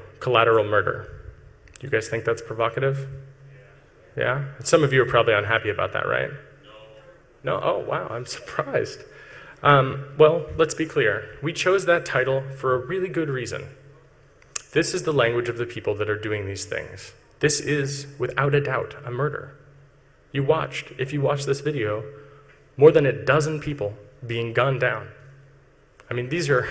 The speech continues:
<laughs> not small machine guns. For those of you that have shot a machine gun, it's probably bigger than any machine gun you've ever shot. And it was mounted on a helicopter,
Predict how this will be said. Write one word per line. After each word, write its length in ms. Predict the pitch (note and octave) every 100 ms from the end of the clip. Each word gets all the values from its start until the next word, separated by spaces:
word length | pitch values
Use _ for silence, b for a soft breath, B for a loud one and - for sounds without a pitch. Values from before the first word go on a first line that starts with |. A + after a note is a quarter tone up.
| - -
<laughs> 220 | - -
not 200 | A#2+ -
small 360 | - A#2 A2
machine 340 | G#2+ G2+ A#2 A2
guns. 420 | F#2+ F#2 - - _ B B B
For 100 | C3
those 220 | D3 C#3
of 100 | C3+
you 80 | C#3+
that 140 | A#2
have 140 | A2 -
shot 300 | - A#2 A2+
a 40 |
machine 320 | A2 G2+ A#2+
gun, 320 | A#2+ C#3 C#3+ C#3
it's 140 | -
probably 440 | - A#2+ A#2 B2 A#2+
bigger 260 | G#2 G2+
than 160 | G#2 G2
any 160 | G2+
machine 320 | G2+ G2 G2+ F#2
gun 180 | F2
you've 200 | F#2+ F#2
ever 200 | F#2 E2+
shot. 440 | F2 - - - - B B B B B B B _ _ _ _ -
And 340 | A2+ G#2+ G2+
it 60 | -
was 140 | A2+
mounted 340 | G#2+ G#2+ G#2+ G2+
on 140 | F#2+
a 40 | F#2
helicopter, 640 | F#2+ F#2 - - - -